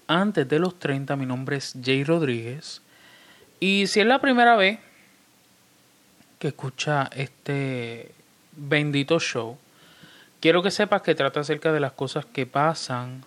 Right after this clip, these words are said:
o que hacemos los adultos, que todavía no nos sentimos como adultos. Y el show de hoy quiero hablar un poquito de la visión. Y es que cuando uno es pequeño,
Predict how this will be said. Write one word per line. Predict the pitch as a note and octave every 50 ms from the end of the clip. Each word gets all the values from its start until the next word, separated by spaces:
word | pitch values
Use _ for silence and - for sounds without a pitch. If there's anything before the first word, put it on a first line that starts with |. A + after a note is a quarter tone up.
| - -
o | - B2+ A#2+
que | - D#3+
hacemos | A#2+ - - B2+ B2 C3 C3+ C#3
los | D3+ D3 D3+
adultos, | D#3+ D#3+ C#3+ B2 B2 A#2+ B2 - C3 C3 C3+ _ - _ - - - - _ _ - _ _ _ _ _ _ _ _ _ _ _ _ _ _ _ _ _ - _
que | - F3+ E3+
todavía | E3 F3 E3+ E3+ E3 E3 F#3 G#3+ A3+
no | A3 G3+
nos | F3 E3+ F3 -
sentimos | - F#3 E3+ D#3+ - F#3 F3+ F#3 F3 E3 D#3+ D#3+ - - _ - - - - _ -
como | - - D#3 D#3+ E3+
adultos. | E3+ D3+ A#2+ A#2 B2 - - D3 - - - _ - - - D3+ - D3 D3+ - - - _ _ _ _ _ _ _ _ _ _ _ _ _ _ _ _ _ _
Y | - D3+
el | D3+ D3
show | - - D3+ D3+ E3
de | F#3+ G3
hoy | F#3 E3 D#3+ D#3+
quiero | D#3 - C#3+ C3+ C#3
hablar | C#3 C#3+ D3 D3
un | D#3 D3+
poquito | C#3 - C#3 C#3 C3+ C#3+ C#3
de | C#3
la | C#3 D3
visión. | D#3 D#3 D3+ - C#3 C3+ C3+
Y |
es | C#3 -
que | - C4+
cuando | C#4 - E4+ D4+ C4 A#3 G#3 F#3+ E3
uno | D3+ D3 E3 G3 A3 G#3+ F3 D3 D3+ D#3+ F3+ - - - _ _ _ _ _ _ - - - _ _ _ _ _ _ _ _
es | - C3+ -
pequeño, | - - E3+ D#3 D#3+ D3+ D3+ D#3 D3+ C#3+ B2 A2+ A2 A2+